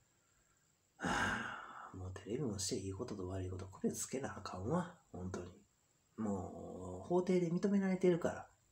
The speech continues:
方言とか言い方ちょっとぐらい間違いでもいいですって。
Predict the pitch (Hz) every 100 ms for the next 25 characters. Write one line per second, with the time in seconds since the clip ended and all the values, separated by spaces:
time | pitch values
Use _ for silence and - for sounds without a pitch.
0 | - 127 127 127 107 101 95 117 117 110
1 | 101 117 117 92 98 98 107 92 87 92
2 | 107 85 - 151 - - 71